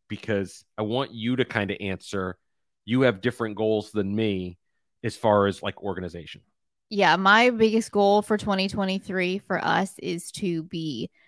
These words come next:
Speaker 2: so streamlined and so organized, and that there's never a question. We never skip a beat. We never have to be, we never have an "oh crap" moment where, like, "Oh, we forgot to do something," or got
Speaker 1: I've done that a
Speaker 2: delayed.
Speaker 1: few times this year.
Speaker 2: Yeah,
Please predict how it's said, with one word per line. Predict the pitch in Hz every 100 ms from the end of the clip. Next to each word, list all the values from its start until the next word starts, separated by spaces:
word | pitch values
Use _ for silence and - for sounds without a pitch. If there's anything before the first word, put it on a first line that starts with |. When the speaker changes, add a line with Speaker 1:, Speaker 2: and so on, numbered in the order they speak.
| _ _
Speaker 2:
so | - - 226 233
streamlined | - 202 190 180 165 165 165
and | 180
so | - 208 202
organized, | - 196 185 180 175 190 185 185 185 -
and | 202 185 180 196 196 180 - _ 214
that | 208 170 -
there's | - 214 214
never | 226 226 226
a |
question. | 202 220 202 - 185 190 170
We | 180
never | 185 196 208
skip | - 196
a | 190
beat. | 185 180 175 185
We | 185
never | 180 190
have | 196 190 -
to |
be, | 190 180 180 -
we |
never | 196 190
have | 214
an | 202
"oh | 208
crap" | 202 202 -
moment | 185 175 180
where, | 190 196
like, | 202 -
"Oh, | 190 190
we | 170 175 175 196
forgot | - 190 220 -
to |
do | 202
something," | 196 185 - 175 180
or | - 190 180 180
got | - 101
Speaker 1:
I've | -
done | 92
that | 90
a |
Speaker 2:
delayed. | 87 85
Speaker 1:
few | 85
times | 85 85 -
this | 85
year. | 87 87 -
Speaker 2:
Yeah, | 196